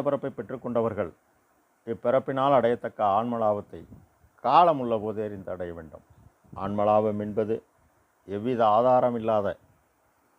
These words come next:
ஏழைகளின் பசியை போக்கித்தான் பெற வேண்டும். இது சர்க்குரு வாக்கு, அருட்பெருஞ்ஜோதி இறைவனின் வாக்கு. நாம் செய்த செயலின் நுழைவாக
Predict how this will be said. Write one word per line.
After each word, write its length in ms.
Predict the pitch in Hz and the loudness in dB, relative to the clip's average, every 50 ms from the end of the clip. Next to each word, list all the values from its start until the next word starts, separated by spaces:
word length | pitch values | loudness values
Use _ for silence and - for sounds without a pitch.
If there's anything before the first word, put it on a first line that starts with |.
| - 120 | -4 -2
ஏழைகளின் 480 | 139 165 170 156 143 139 131 131 120 98 - 107 | 0 2 4 4 2 2 0 -2 -2 -4 -4 -6
பசியை 320 | 110 - 135 135 135 127 - - | -6 -6 -6 -6 -6 -6 -6 -6
போக்கித்தான் 600 | 117 123 110 - 131 104 - - 120 123 135 131 - 113 | -6 -8 -8 -8 -12 -10 -6 -4 -2 -2 -4 -4 -4 -4
பெற 160 | 104 107 104 107 | -2 -2 -2 -2
வேண்டும். 320 | 101 90 85 85 87 - _ _ _ _ _ _ _ _ _ - | -4 -6 -8 -12 -16 -18 _ _ _ _ _ _ _ _ _ -10
இது 160 | 104 104 95 - - | -8 -8 -8 -6 -6
சர்க்குரு 380 | 110 113 110 113 131 117 107 98 95 | -6 -6 -4 -2 -2 0 2 2 2
வாக்கு, 280 | 92 - - - 85 - - _ _ _ _ _ _ _ _ - - 160 | 0 0 -4 -14 -20 -20 -20 _ _ _ _ _ _ _ _ -4 -2 -2
அருட்பெருஞ்ஜோதி 600 | 127 156 147 - - 127 117 110 104 104 98 98 92 | -2 -2 -4 -6 -8 -8 -8 -8 -8 -6 -6 -6 -4
இறைவனின் 400 | 87 95 101 98 90 87 87 92 85 | -4 -4 -6 -6 -8 -10 -10 -8 -8
வாக்கு. 260 | 78 - - - - - - _ _ - - - - _ _ _ _ _ _ _ _ _ _ _ _ _ _ _ _ _ _ _ _ _ _ _ _ _ _ _ _ _ _ _ - | -8 -8 -10 -16 -20 -20 -20 _ _ -20 -20 -20 -20 _ _ _ _ _ _ _ _ _ _ _ _ _ _ _ _ _ _ _ _ _ _ _ _ _ _ _ _ _ _ _ -6
நாம் 260 | 120 127 131 123 113 - | -4 -2 -2 -2 -2 -2
செய்த 260 | 135 147 160 170 156 143 - | -2 -2 0 0 0 0 0
செயலின் 340 | 127 131 139 139 139 127 120 | -2 -2 -2 -2 -2 0 2
நுழைவாக 400 | 113 113 110 110 110 107 101 | 2 4 4 4 4 2 2